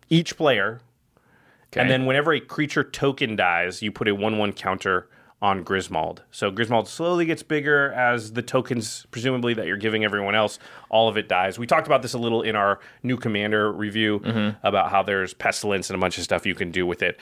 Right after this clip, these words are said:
Speaker 1: Grismald not really in the running, again, out of the box to be, uh, one of the commanders. We always do this.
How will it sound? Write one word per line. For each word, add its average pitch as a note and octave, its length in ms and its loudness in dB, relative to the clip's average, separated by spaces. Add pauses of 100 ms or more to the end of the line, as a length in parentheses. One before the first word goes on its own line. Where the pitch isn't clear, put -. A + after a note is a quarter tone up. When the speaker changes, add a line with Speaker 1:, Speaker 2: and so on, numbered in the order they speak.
(160)
Speaker 1:
Grismald E3 340 2
not C3 200 2
really B2 280 0
in B2+ 140 0
the A#2 80 2
running, A#2+ 500 0 (180)
again, G#2+ 300 0
out G2+ 160 4
of G2+ 60 -4
the G2+ 60 -2
box G2 380 0
to A2+ 140 -2
be, G2+ 440 0
uh, F2+ 240 2
one F#2+ 180 -4
of F#2+ 40 -6
the G#2 80 -4
commanders. G2+ 540 0 (280)
We E3 80 2
always A3 160 4
do G3 120 -2
this. G#3+ 340 -2